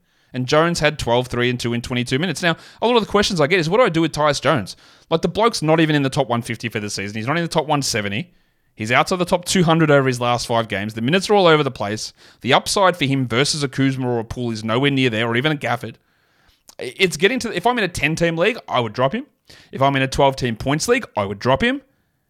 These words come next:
In a category league, I probably would hold.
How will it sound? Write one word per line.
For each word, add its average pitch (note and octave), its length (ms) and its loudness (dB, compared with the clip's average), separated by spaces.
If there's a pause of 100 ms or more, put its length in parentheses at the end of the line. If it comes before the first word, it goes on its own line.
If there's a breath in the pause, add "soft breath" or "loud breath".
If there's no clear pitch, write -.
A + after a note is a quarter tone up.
(100)
In B2+ 140 -4
a B2 40 -4
category G#3+ 380 2
league, B3+ 320 -2
I C3+ 100 -4
probably F3 600 0
would E3 180 2
hold. G3 360 0